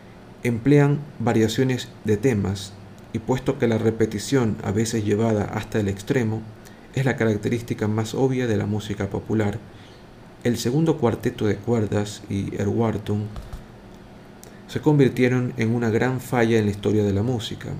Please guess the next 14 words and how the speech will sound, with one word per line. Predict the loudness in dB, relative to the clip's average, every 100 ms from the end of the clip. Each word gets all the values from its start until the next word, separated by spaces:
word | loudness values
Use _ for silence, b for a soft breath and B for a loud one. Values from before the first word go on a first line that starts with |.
| -12 -18 -20 -20 B B B B -4
tras | -2
la | 0 2
cual | 4 4
la | 4
música | 2 0 -2 -4 -6
seria | 0 0 2 2 0 -4 -8
empezó | -4 -2 -2 -2 0 0 -2 -8
a | -6
perder | -2 2 2 2 -2 -12 -20 -20 -20 -20 -20 -4
a | 0
muchos | 0 0 0
de | 0
sus | -2 -4 -6 -14 -20 -20 -12 -4
incondicionales. | -2 0 2 2 0 -2 -2 -4 -8 -12